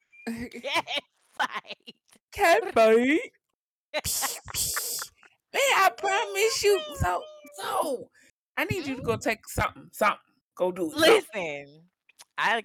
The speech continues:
Speaker 1: I'm, <laughs> as soon as I came in the house, I sat down, I was like, "Okay, <sighs> showtime." I've literally came home went to the bathroom and got on here. <laughs> So,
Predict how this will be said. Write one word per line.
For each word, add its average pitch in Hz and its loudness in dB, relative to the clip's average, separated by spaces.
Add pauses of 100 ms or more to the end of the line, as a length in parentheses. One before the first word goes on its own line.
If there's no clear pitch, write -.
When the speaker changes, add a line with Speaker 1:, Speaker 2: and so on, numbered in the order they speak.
Speaker 1:
I'm, 170 -2 (260)
<laughs> - -8
as 202 0
soon 277 -6
as 285 -12
I 254 -4
came 233 -6
in 226 -12
the 214 -6
house, 208 -4
I 190 -8
sat 180 -8
down, 180 -4
I 170 -8
was 165 -14
like, 151 -14
"Okay, 131 -14 (1000)
<sighs> - -20 (240)
showtime." 139 -6 (400)
I've 156 -4
literally 156 -10 (800)
came 160 -8
home 143 -8 (280)
went 139 -18
to 156 -16
the 135 -16
bathroom 123 -10
and 123 -20
got 120 -8
on 101 -20
here. - -20 (420)
<laughs> 831 -6 (1120)
So, 139 0